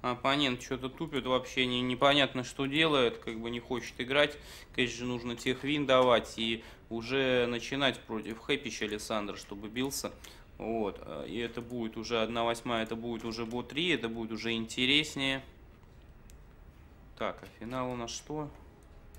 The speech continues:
Финал у нас бо сколько? Финал бо пять, ну, стандартно все, конечно. Призовой можете пополнять, поддерживать турнир, меня поддерживать, естественно.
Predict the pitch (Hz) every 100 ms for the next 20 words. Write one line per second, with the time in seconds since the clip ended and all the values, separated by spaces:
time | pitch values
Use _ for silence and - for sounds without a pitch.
0 | - - - - - - - 113 113 113
1 | 113 110 113 117 - 156 - 120 127 139
2 | 127 127 - 165 160 - 147 - 147 143
3 | 127 95 - - - - 90 92 92 -
4 | - - - - - - - - - -
5 | - - - - - - - - - 127
6 | 117 131 123 113 113 110 - 123 120 131
7 | 143 165 165 160 - - - 113 107 127
8 | 143 131 123 120 120 117 113 107 110 139
9 | 139 123 120 123 113 110 - - 113 110
10 | -